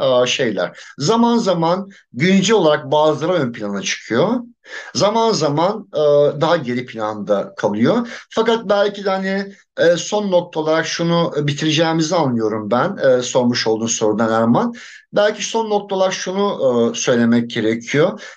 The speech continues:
Gerçekten ekosistem içindeki yerimizi, e, ve, e, ekosistemin bizim için, e, taşıdığı anlamı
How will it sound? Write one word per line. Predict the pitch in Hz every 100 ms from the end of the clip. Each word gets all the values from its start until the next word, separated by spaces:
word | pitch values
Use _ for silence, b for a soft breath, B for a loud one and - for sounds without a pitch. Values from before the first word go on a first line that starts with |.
| _
Gerçekten | 147 220 226 - 139 135 139 151 202 B B B -
ekosistem | 160 190 185 170 - 196 190
içindeki | - 147 139 135 131
yerimizi, | 127 139 139 123 117 101 117 175 208 _ _ _ B B B B
e, | 151 156 160 151 143
ve, | 185 190 190 -
e, | 147 143 170
ekosistemin | - 170 - 170 - 185 196
bizim | 156 160 190
için, | 175 160 151 - _
e, | 151 139
taşıdığı | 139 139 151 143 156
anlamı | - 147 139 135 135 127 101 -